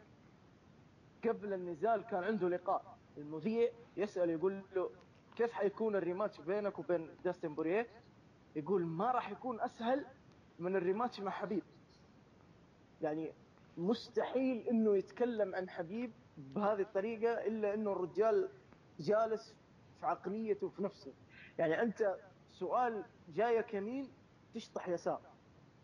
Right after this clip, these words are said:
"ليش تكلمت عن حبيب؟" المذيع ما جاب طاري حبيب، هذا معناته إنه تفكيرك وشغلك الشاغل كله في حبيب، تركيزك خارج النزال، أنت ذهنيًا مشتت. حتى في المؤتمر الإعلامي قبل النزال كانوا يسألونه أسئلة وكان يذكر حبيب،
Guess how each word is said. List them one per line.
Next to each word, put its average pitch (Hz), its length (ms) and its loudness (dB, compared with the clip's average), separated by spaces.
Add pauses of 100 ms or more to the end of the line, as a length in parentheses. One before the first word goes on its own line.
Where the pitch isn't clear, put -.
(240)
"ليش 226 160 4
تكلمت 202 480 -2
عن 175 80 -4
حبيب؟" 175 300 -2
المذيع 180 340 -2
ما 226 120 2
جاب 202 160 2
طاري 175 240 0
حبيب، 156 280 -8 (360)
هذا 240 180 0
معناته 233 400 -4
إنه 208 100 -6
تفكيرك 214 600 -2
وشغلك 220 380 0
الشاغل 214 420 2
كله 233 240 0
في 170 80 -12
حبيب، 160 260 -4 (960)
تركيزك 220 440 2
خارج 233 380 0
النزال، 180 460 -2
أنت 226 180 0
ذهنيًا 214 400 2
مشتت. 175 480 -6 (720)
حتى - 340 0
في 220 80 -8
المؤتمر 233 560 2
الإعلامي 202 580 0 (180)
قبل 226 200 0
النزال 202 460 0 (500)
كانوا 240 220 -2
يسألونه 233 500 2
أسئلة 269 300 0
وكان 240 460 0
يذكر 196 320 -4
حبيب، 175 420 -2